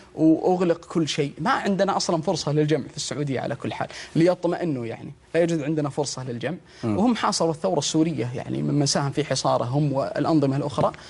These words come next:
Speaker 2: مم.
Speaker 1: حاصروا الثورة السورية.
Speaker 2: منظم-، منظمة ال-، ال-، العفو الدولية ربطت ب-، ب-، بينك تحديدًا وبين مجموعة من المجازر التي ارتكبت في سوريا. ما أدري أنت اطلعت على هالتقرير
Speaker 1: لا
Speaker 2: ولا
Speaker 1: والله، وش تقريره؟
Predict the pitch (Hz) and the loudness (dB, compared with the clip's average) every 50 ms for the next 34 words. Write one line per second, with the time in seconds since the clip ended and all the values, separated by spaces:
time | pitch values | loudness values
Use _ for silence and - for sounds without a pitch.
0 | - - 214 202 185 - 285 269 - 240 226 185 - - 202 170 160 - - 151 | -4 0 0 0 2 0 -2 0 2 2 2 2 2 0 0 0 0 0 -2 -2
1 | 139 151 170 180 - 156 196 226 254 226 240 - 185 190 208 240 214 214 190 170 | -2 -2 -2 -2 0 0 2 2 2 2 0 0 2 2 2 2 2 0 -2 0
2 | - 127 120 101 90 104 95 87 73 85 87 - 117 135 - 127 107 101 95 95 | -2 -2 -4 -4 -4 -4 -6 -6 -6 -6 -4 -2 -2 -2 0 -2 -2 0 0 0
3 | 107 113 107 101 107 143 147 135 - 107 107 - - 104 101 - 69 95 101 107 | 2 2 4 4 2 2 0 -2 -2 -2 -4 -4 -6 -12 -10 -10 -8 -4 0 2
4 | 104 101 87 101 113 123 127 117 - - - 95 - - 110 104 92 98 98 101 | 2 2 2 2 2 4 4 4 2 0 -4 -10 -6 -2 0 0 2 2 2 0
5 | 95 92 92 - 123 123 120 120 113 - - 104 98 113 120 131 139 127 117 123 | 0 2 2 4 4 4 4 2 -2 -4 -6 -6 -4 -2 0 2 2 2 2 0
6 | 110 104 107 104 107 101 98 101 98 95 131 147 165 151 156 135 123 120 - - | 0 0 0 0 0 0 0 0 0 2 2 2 2 2 2 0 0 0 -2 -4
7 | 107 - 131 117 - 107 98 - - - 95 92 - - 87 85 82 - - - | -6 -6 -8 -6 -6 -8 -8 -6 -6 -8 -8 -6 -4 -6 -6 -6 -6 -10 -12 -12
8 | - - 104 170 156 120 110 - 110 - 113 110 110 104 - 98 95 101 - - | -8 -2 -2 0 2 2 2 2 0 0 0 0 0 0 0 -2 -2 -2 -4 -6
9 | - - 120 110 135 139 135 127 - 120 120 120 139 151 - - 165 - - 135 | -6 -2 -2 0 2 2 0 0 0 -2 -2 -2 -2 -2 -2 -4 -4 -2 -2 -2
10 | 117 110 127 151 | -2 0 -2 -2